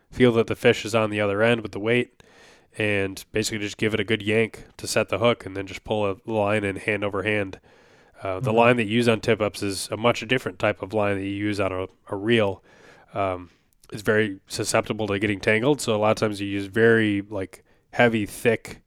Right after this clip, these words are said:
Speaker 1: braided line on the tip-ups because it's much less likely to get tangled and froze on the ice, and you can just kinda, you know, hand over hand and just let the line, you know, pile up onto itself to get that fish out of the hole,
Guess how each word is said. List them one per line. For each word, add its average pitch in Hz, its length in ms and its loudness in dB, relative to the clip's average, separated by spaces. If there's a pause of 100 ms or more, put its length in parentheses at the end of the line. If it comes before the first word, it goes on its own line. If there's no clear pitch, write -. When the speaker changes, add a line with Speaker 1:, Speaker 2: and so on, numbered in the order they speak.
(500)
Speaker 1:
braided 113 420 2
line 107 460 2 (320)
on 117 160 0
the 98 60 -6
tip-ups - 640 2 (440)
because 107 260 0
it's 95 140 -6
much 113 300 -2
less 107 260 -2
likely 107 260 0
to 104 60 0
get 98 160 -4
tangled 101 440 -2
and 95 160 -8
froze 101 580 -4
on 107 160 -2
the 98 140 -6
ice, 104 420 -2 (540)
and 95 480 -4 (800)
you 113 120 -4
can - 80 -14
just 101 140 -8
kinda, 101 260 0 (120)
you 110 80 -8
know, 101 60 -4
hand 123 200 6
over 113 140 4
hand 117 260 4
and 104 100 -6
just 104 140 -6
let 110 160 2
the 107 80 -2
line, 104 480 0 (120)
you 101 120 -10
know, 87 160 -12 (1200)
pile 120 260 6
up 117 160 6
onto 104 280 0
itself 101 580 -2 (400)
to - 80 -4
get 113 120 0
that 104 200 2
fish 113 180 4
out 107 160 4
of 98 60 2
the 92 60 -2
hole, 110 380 4